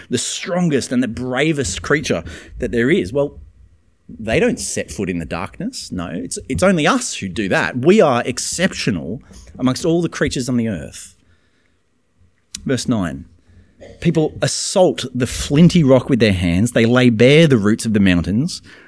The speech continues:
They tunnel through the rock. Their eyes see all its treasures. They search the sources of the rivers and bring hidden things to light." There is almost nothing that can stop us from getting what we want, from discovering hidden things.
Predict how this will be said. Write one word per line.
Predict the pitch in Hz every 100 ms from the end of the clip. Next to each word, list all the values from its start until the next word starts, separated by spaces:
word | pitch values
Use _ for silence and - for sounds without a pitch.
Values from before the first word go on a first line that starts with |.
| -
They | 123
tunnel | - - 170 175 143
through | - 156 160
the | 165
rock. | 117 120 -
Their | 139 127 123
eyes | 147 151 120 110 -
see | - - 175 113 90 101 - -
all | 170 98 90
its | - -
treasures. | - 147 76 - - - - _ _ _ - - -
They | 120
search | - - 160 165 -
the | 147
sources | - 143 139 127
of | 117
the | 104
rivers | 107 107 104
and | 101 101
bring | 110 110
hidden | 95 - 165 107 80
things | 87 80 85
to | -
light." | 123 143 - - - - -
There |
is | 202
almost | 214 170 180
nothing | 170 170 180 143
that | -
can | 156 131
stop | - 214 220
us | - - - - - _ _ _ -
from | 135 127
getting | 156 170
what | 156
we | 170
want, | 151 190 - - - _ _ _ _ _ -
from | 160 131
discovering | - - - 165 165 156 123
hidden | - 143 127 120
things. | - 165 156 - - - -